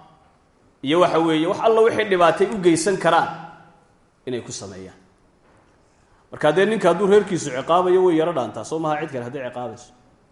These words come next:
Ha. Oo nin waxa, nin walowba,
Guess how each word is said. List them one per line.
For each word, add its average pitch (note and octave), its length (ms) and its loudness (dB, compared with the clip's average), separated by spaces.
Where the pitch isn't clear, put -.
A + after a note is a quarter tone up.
Ha. F2 100 -14
Oo B2 100 -4
nin E3+ 180 2
waxa, D#3 260 2
nin F#3+ 140 -2
walowba, F3 380 2